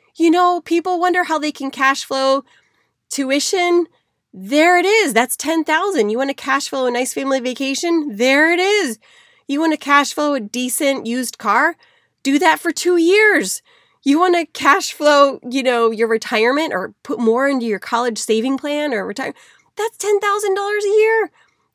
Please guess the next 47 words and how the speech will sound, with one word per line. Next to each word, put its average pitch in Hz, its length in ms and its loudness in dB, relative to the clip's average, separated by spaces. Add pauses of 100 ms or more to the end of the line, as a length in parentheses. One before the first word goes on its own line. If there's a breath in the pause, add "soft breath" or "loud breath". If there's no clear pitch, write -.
(140)
just 427 300 0 (220)
by 392 260 4
not 339 400 2
paying 320 300 -4
attention 311 540 -4
to 247 100 -10
what 240 240 -4
I'm 262 120 -4
spending 220 360 -2
in 208 60 -2
the 202 60 -4
grocery 202 260 -8
store. - 260 -14 (640 soft breath)
So, 233 340 4 (460)
as 330 240 4
always, 247 400 2 (100)
I 220 120 -2
am 254 340 0
not 175 240 2
going 247 180 0
to 269 80 -2
beat 220 160 -4
myself 214 380 -4
up. - 240 -10 (340)
I 202 120 -2
don't 302 300 2
recommend 165 380 -4
that. - 160 -14 (520)
It's 226 240 2
just 233 300 -4
the 202 60 -8
truth 277 320 -6
will 330 80 -6
set 285 180 -4
you 262 100 -8
free, 339 340 -4 (140)
and 202 180 -2
now 180 240 0
I 165 100 -4
know 180 200 -2
the 294 100 -4
truth, 415 420 0 (240)
and 170 100 -6
I'm 160 120 -6
gonna 151 180 -10
move 180 380 0
forward. 139 420 -10